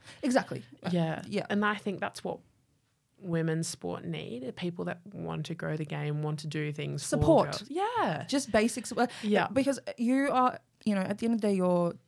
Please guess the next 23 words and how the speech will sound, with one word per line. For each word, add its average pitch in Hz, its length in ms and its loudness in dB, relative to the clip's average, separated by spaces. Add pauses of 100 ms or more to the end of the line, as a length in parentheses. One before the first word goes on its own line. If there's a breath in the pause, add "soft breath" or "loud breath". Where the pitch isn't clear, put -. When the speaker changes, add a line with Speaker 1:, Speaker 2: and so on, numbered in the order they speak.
(120)
Speaker 1:
tired 196 320 0
and 180 80 0
exhausted. 180 440 -4
You 185 60 -4
wanna 208 140 0
go 214 140 2
to 190 280 -6 (200)
a, 170 360 0 (960 loud breath)
an 175 80 4
establishment 226 540 4
or 180 120 4
a 151 40 0
place 214 320 4
where 190 100 2
you 185 100 2
can 185 140 0
actually 175 280 -2
go 170 380 2 (120)
and 165 260 -4
recover, 202 360 2
not 208 180 0
think 202 180 -4
about 185 300 -4